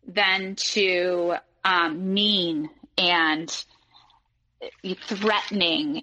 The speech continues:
and he's gonna make me pay, and he's gonna take the girls away from me, and, um, you know, he's gonna kick me out of the house.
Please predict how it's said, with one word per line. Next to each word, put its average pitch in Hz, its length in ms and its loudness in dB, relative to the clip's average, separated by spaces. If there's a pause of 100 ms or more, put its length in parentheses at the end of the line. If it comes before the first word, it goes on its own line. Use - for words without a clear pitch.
and 160 460 0
he's 220 320 0
gonna 202 180 2
make 180 300 0
me 170 160 -6
pay, 202 540 2
and 165 100 -6
he's 160 300 -8
gonna 156 180 -4
take - 320 -6
the 175 60 -4
girls 202 420 0
away 165 300 0
from 160 340 -4
me, 160 540 -2 (120)
and, 156 720 -2 (1000)
um, 170 500 -2 (540)
you 180 160 0
know, 156 180 2
he's 208 260 -2
gonna 160 200 -2
kick - 400 -2
me 208 280 0
out 165 240 2
of 165 200 -8
the 139 40 -2
house. - 760 -4